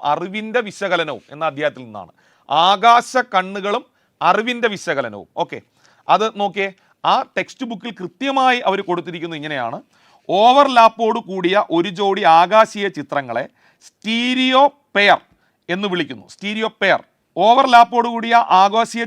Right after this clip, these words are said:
ചിത്രങ്ങളിൽ നിന്നും ത്രിമാന ദൃശ്യം ലഭിക്കാൻ ഉപയോഗിക്കുന്ന ഉപകരണങ്ങളാണ് സ്റ്റീരിയോസ്കോപ്പ്. സ്റ്റീരിയോസ്കോപ്പ്, എസ് സി ആർ ടിയുടെ കോപ്പി പേസ്റ്റ് ക്വസ്റ്റ്യൻ ആണ്. അപ്പോൾ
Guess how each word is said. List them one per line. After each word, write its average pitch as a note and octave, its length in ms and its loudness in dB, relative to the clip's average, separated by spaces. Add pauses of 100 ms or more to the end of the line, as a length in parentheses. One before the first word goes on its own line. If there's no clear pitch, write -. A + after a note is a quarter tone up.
ചിത്രങ്ങളിൽ G#3 440 -8
നിന്നും F#3+ 200 -12
ത്രിമാന G3+ 400 -2
ദൃശ്യം G3+ 260 -8 (100)
ലഭിക്കാൻ F3 320 -4 (100)
ഉപയോഗിക്കുന്ന E3+ 440 -2 (160)
ഉപകരണങ്ങളാണ് E3+ 800 0 (120)
സ്റ്റീരിയോസ്കോപ്പ്. E3+ 1300 -4 (200)
സ്റ്റീരിയോസ്കോപ്പ്, F#3+ 1300 -2 (200)
എസ് - 260 -14
സി A3 100 -8 (120)
ആർ D#3+ 60 0 (100)
ടിയുടെ D#3+ 220 -6 (320)
കോപ്പി G#3+ 320 -2 (140)
പേസ്റ്റ് E3+ 380 -6
ക്വസ്റ്റ്യൻ D3 340 -12
ആണ്. C3 140 -8 (460)
അപ്പോൾ G#3 180 -4